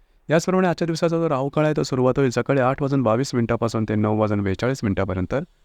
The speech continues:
आणि यमगंड काळ दुपारी अकरा वाजून तीन मिनिटापासून ते बारा वाजून तेवीस मिनिटापर्यंतचा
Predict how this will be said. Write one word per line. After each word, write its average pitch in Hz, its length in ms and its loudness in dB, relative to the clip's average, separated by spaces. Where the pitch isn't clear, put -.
आणि 175 220 2
यमगंड 165 380 0
काळ 165 160 2
दुपारी 160 260 0
अकरा 151 260 0
वाजून 165 320 2
तीन 180 160 4
मिनिटापासून 127 520 0
ते 127 40 -2
बारा 110 300 -2
वाजून 117 240 -2
तेवीस 135 340 0
मिनिटापर्यंतचा 104 760 0